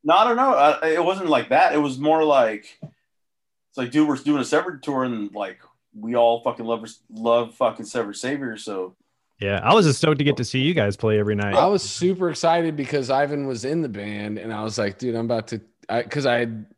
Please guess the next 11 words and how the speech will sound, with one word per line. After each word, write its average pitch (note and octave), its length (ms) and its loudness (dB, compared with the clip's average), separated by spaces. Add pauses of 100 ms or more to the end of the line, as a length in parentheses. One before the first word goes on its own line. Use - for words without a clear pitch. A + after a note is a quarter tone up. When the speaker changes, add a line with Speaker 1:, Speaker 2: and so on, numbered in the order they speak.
(380)
Speaker 3:
I C3 80 2
had B2+ 180 0
met, C#3+ 240 0
I C#3 100 2
had C#3+ 120 2
never E3+ 260 2
met C#3+ 220 0
you D#3+ 220 0
before A#2+ 340 0
that, G#2 260 -2
Craig. G#2 460 -2